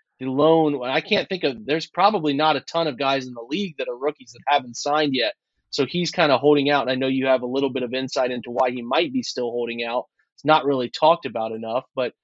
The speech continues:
once he signs it, he's pretty much gonna get two years like most of these guys will before it becomes really stomachable to let them go. So, uh, he's gotta ha-, he's gonna have opportunity, and that opportunity might just be sheer,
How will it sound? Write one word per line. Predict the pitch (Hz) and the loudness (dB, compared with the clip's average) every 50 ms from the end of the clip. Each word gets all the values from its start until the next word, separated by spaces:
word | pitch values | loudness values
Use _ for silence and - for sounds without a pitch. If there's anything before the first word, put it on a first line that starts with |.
| _ _ _ | _ _ _
once | - 190 208 202 - | -2 -2 -2 0 -2
he | 208 175 | -4 -4
signs | - - - 160 160 170 170 165 143 135 | -4 -2 0 2 2 2 2 0 -2 -4
it, | 135 135 | -6 -6
he's | 135 143 131 - | -6 -8 -10 -10
pretty | - - 160 160 151 | -8 -8 -6 -4 -2
much | 147 147 143 - - | -2 -2 -2 -2 -6
gonna | 143 131 123 | -6 -6 -6
get | 110 127 147 143 147 - | -2 0 -2 -2 0 -4
two | - - 147 135 | -6 -4 -4 -4
years | 127 127 135 135 127 123 110 117 | -2 -2 -2 -2 -2 -4 -6 -6
like | 123 120 117 | -6 -6 -4
most | 120 127 135 131 - - | -2 -2 -2 -2 -2 -6
of | 127 117 | -8 -6
these | 123 120 110 | -6 -6 -6
guys | - 123 120 117 113 - | -2 -2 -2 -2 -4 -2
will | 131 143 147 139 127 120 - _ _ _ _ _ - | 2 4 4 6 4 4 2 _ _ _ _ _ -8
before | 123 120 - 139 135 | -8 -4 0 2 2
it | 131 131 120 113 | 2 2 0 -2
becomes | 123 - 147 135 123 120 | -4 -2 -2 -2 -2 -4
really | 123 127 135 123 123 113 | -2 0 0 0 0 0
stomachable | - - - 160 151 143 139 - 135 113 117 117 117 - | -2 0 4 4 4 4 4 0 -2 -4 -4 -4 -6 -6
to | 127 120 | -6 -2
let | 120 131 135 127 - | 4 4 4 2 2
them | 123 117 113 | -6 -10 -8
go. | 104 127 135 135 120 120 117 110 - _ _ _ _ _ _ | -2 2 4 4 4 4 2 0 -2 _ _ _ _ _ _
So, | - - - 135 131 127 123 120 113 - _ _ _ _ _ _ _ _ _ - 101 | -6 0 4 4 6 6 4 2 0 -4 _ _ _ _ _ _ _ _ _ -16 -14
uh, | 95 - - | -14 -12 -10
he's | 113 123 123 123 120 | -10 -8 -8 -8 0
gotta | - 147 156 160 160 | 4 4 6 6 6
ha-, | 165 160 151 | 6 6 6
he's | 143 139 131 | 6 4 4
gonna | - 165 190 | 4 2 4
have | 190 190 180 170 | 4 2 4 6
opportunity, | 185 185 180 180 156 - - 185 202 190 156 135 135 139 143 | 4 4 4 2 -8 -8 -6 -6 -4 -4 -4 -4 -4 -4 -4
and | 139 135 | -4 -4
that | 139 139 139 | -4 -2 0
opportunity | 143 147 147 - 131 _ - 160 160 147 131 131 123 | 0 0 -2 -4 -10 _ -12 -12 -12 -12 -12 -12 -8
might | 131 131 131 - | -8 -8 -8 -10
just | 127 120 113 113 | -16 -20 -20 _
be | 123 127 120 | -18 -14 -12
sheer, | - - - 135 139 135 131 123 - | -12 -8 -4 -2 -2 -2 -2 -4 -8